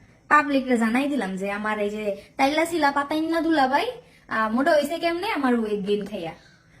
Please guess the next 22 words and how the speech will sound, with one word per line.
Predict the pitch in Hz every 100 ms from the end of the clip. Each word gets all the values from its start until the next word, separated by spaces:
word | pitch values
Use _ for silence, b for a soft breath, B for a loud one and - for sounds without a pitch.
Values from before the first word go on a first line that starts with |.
| b
সুন্দর | - 339 339 381
হইতাছে | 370 339 349
কেমনে, | 370 370 381 415 508 381
মানে | 294
এতদিন | 294 311 302
তো | 311
বিদেশ | 285 339 277
আসিল, | 269 269 247
বিদেশ | 254 294 294
থেকে | 294 262
কালো | 311 349
হয়ে | 320 247
গেছিল | - 254 220
গা। | 220 214 - b b b
তারপরে | - 302 370 370
দিয়ে | 359 359
আমারে | 339 320
কইলো, | 320 320 302
"হালি, | 277 269 349 294
একটা | 262 269
সাবান | 277 254 311
পাঠাও, | 339 330 359 269